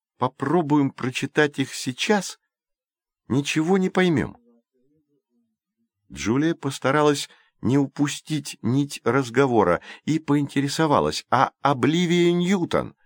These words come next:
она узнала вас?" "Не совсем.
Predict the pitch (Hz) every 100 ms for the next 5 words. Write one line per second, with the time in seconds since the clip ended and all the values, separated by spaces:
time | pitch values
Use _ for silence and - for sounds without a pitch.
0 | _ _ _ - - 143 165 131 - 120
1 | 123 139 220 240 185 87 71 - - _
2 | _ _ _ _ _ _ _ _ _ _
3 | _ _ 127 143 151 160 - 85 67